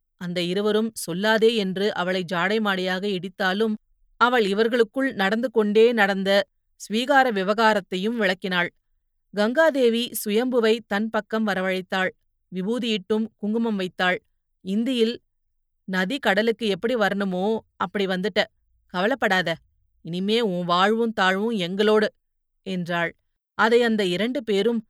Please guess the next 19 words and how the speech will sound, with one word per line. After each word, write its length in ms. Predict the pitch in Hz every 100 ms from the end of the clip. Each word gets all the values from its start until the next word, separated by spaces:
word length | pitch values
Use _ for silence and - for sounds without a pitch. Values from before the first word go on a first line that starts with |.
| _ _
தமிழிலும் 640 | 196 208 269 254 233 233 _ _ _
மலையாளத்திலும் 1080 | 185 190 240 254 247 226 220 214 202 208 -
போட்டி 320 | 185 208 269
போட்டு 340 | 247 196 190 226
விளக்கினார்கள். 600 | 208 - 185 180 175 175 - _ _ _ _ -
கங்காதேவி 760 | 170 185 233 233 196 196 208 - -
தீர்மானமாக 640 | 175 202 208 208 208 208 233
சொன்னாள், 500 | - 185 180 180 - _ _ _ _ _ _ _ _ _ _ _ _
"முதல்ல 380 | 185 180 220 240
இத 580 | 220 180 180 202 226 202 _
இவளாக்கணும், 720 | 180 185 226 226 202 180 165 - _ _ _ _ _
முழு 420 | 185 214 262 294 -
பெண்ணாக்கணும். 580 | 208 220 214 196 175 - _ _ _ _ _ -
அந்த 280 | 190 196
செலவுக்கு 680 | 190 185 214 240 - 202 226
யார் 380 | 180 180 233 247
முதல்ல 200 | 214 226
பணம் 320 | 226 196 208
கொடுக்காங்களோ, 580 | 208 190 196 190 202 233